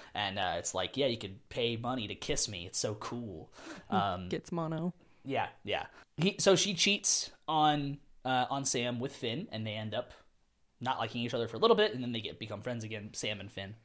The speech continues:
Speaker 1: because Finn was the reason that Sam got in the Glee Club. So we keep going. They get drunk. They learn about sex. There's, like,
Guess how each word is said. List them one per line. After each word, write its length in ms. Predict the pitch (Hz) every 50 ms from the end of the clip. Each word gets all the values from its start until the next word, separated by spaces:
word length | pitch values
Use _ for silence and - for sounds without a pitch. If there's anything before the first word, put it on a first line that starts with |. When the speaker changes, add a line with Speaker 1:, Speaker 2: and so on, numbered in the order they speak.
| - - - - - - -
Speaker 1:
because 260 | - 147 - 160 156
Finn 200 | - 196 185 175
was 100 | 165 156
the 80 | 151 156
reason 300 | 127 127 131 127 117 117
that 100 | 117 -
Sam 240 | - - 107 98 98
got 260 | - 98 92 - -
in 120 | 92 98
the 60 | 95 -
Glee 180 | - 185 226
Club. 280 | 226 - 196 190 170 - - - - - - - - - - - - -
So 240 | - - 294 294 269
we 120 | 254 247 220
keep 200 | - 240 208 190
going. 340 | - 196 208 208 196 190 175
They 120 | 151 143
get 200 | 131 139 - -
drunk. 440 | 120 151 196 254 247 240 240 220 -
They 120 | - 156 151
learn 180 | 147 135 123
about 180 | 117 - 82 -
sex. 760 | - - - - 339 320 294 262 - - - - - - - -
There's, 320 | 185 170 156 147 147 143 143
like, 160 | 127 127